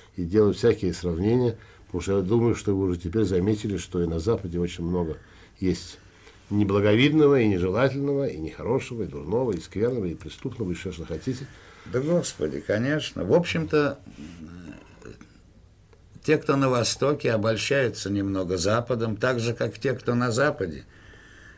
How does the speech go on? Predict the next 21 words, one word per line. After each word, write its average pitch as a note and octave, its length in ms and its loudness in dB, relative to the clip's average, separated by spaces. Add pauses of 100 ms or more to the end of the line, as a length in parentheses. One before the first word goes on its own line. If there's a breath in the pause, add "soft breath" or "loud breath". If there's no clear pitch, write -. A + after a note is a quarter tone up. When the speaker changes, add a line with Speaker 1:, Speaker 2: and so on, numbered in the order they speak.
(120 loud breath)
Speaker 2:
Я G2+ 180 0
думаю, C3+ 300 2
иногда B2 380 2
обольщаются A2+ 720 0
Востоком. G2+ 800 0
Это A2+ 300 0
вот, A#2 220 0
например, A2+ 600 0 (540 loud breath)
м, G2 400 -2 (960)
э, F#2 320 -8
я G2+ 360 -2
вспоминаю G#2 640 -4
в - 20 -8
связи, G2+ 580 -2
э, C#2 320 -8
с - 160 -6
недавними G#2 640 4
событиями G#2+ 640 2
во A2 180 2
Франции, C#2+ 720 -4
когда F2 440 -4